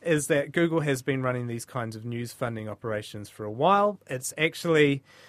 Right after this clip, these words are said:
uh, started negotiations, in, informal talks they're called, with New Zealand companies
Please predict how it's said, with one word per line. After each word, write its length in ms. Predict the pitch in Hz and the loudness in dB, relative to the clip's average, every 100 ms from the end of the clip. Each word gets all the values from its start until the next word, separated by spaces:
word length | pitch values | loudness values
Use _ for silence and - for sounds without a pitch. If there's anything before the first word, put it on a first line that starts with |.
| - _ _ _ - | -20 _ _ _ 2
uh, 300 | 147 131 123 - | 4 6 2 -4
started 400 | - - 147 143 | -4 2 2 4
negotiations, 1000 | 139 143 143 - 143 147 - 185 165 - _ - | 4 4 2 4 4 4 2 0 -2 -6 _ -2
in, 200 | 180 185 | 0 2
informal 600 | 185 165 - 214 220 175 | 0 0 2 4 4 2
talks 360 | - 135 - | 0 -2 -4
they're 160 | - 131 | 0 0
called, 340 | - 151 127 | 2 0 0
with 180 | 123 120 | -4 -4
New 160 | 143 139 | -2 0
Zealand 400 | 131 175 170 160 | 2 4 4 0
companies 640 | 151 147 151 143 139 135 | -4 -4 -2 0 0 -4